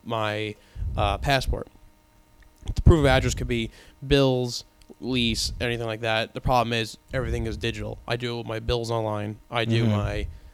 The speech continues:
Speaker 1: lease online. I don't have a copy of the lease 'cause we, we signed it digitally. And, like, I'm like, "Oh, well, how am I gonna get this thing printed out? Like, the D M V won't help me do that." I can't be like, "Yo, I ju-, I just Gmailed it to you. Can you just pop open
Speaker 2: <laughs>
Speaker 1: yours?" And so I drive back,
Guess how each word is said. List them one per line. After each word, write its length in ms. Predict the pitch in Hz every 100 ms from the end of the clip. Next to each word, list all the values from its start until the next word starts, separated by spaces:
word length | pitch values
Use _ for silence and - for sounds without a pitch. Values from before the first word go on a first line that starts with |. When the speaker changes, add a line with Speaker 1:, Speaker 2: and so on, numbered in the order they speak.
| - -
Speaker 1:
lease 300 | 127 120 123
online. 440 | 117 113 110 110
I 60 | 110
don't 120 | 104
have 240 | 120 123
a 40 | 120
copy 260 | 123 117
of 40 | 117
the 80 | 117
lease 240 | 117 110
'cause 160 | 123 110
we, 120 | 113 _
we 120 | 127
signed 260 | - 123 117
it 140 | 117
digitally. 520 | 117 120 117 113 113 113 - - - - - - _ _ _ _ -
And, 200 | 120 117
like, 180 | 113 - - -
I'm 180 | - -
like, 140 | 123 127
"Oh, 60 |
well, 180 | 135 131
how 80 | 131
am 60 | 135
I 40 |
gonna 120 | 123
get 80 | 127
this 140 | 120
thing 120 | 131 117
printed 240 | 131 123
out? 200 | 147 110
Like, 140 | 110
the 100 | -
D 160 | 120 127
M 80 | 123
V 80 | 123
won't 160 | 110
help 180 | 110 -
me 140 | 110
do 160 | 107 107
that." 160 | 110 113
I 40 |
can't 200 | - 135
be 80 | 127
like, 100 | 170
"Yo, 140 | 170
I 80 | 135
ju-, 80 | 131
I 80 | 151
just 160 | 165
Gmailed 480 | 127 170 151 135 131
it 100 | 117
to 60 | 127
you. 100 | 123
Can 120 | 127
you 80 | 123
just 240 | 123 -
pop 220 | - 139 139
open 220 | 139 135
Speaker 2:
<laughs> 80 | 143
Speaker 1:
yours?" 180 | 156 143
And 140 | 131 - - - -
so 380 | - 143 135
I 100 | 120
drive 280 | 135 139 135
back, 380 | 127 120 117